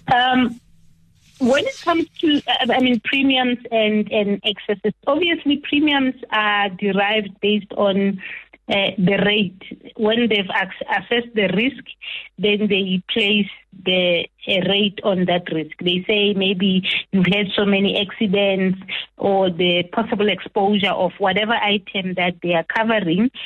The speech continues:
therefore they put a rate. Now, when they, they, they decide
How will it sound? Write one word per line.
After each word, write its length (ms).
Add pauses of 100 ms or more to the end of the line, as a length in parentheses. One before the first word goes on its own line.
(220)
therefore 580
they 640 (840)
put 300 (560)
a 220
rate. 460 (1080)
Now, 420 (240)
when 580
they, 480
they, 420
they 220
decide 640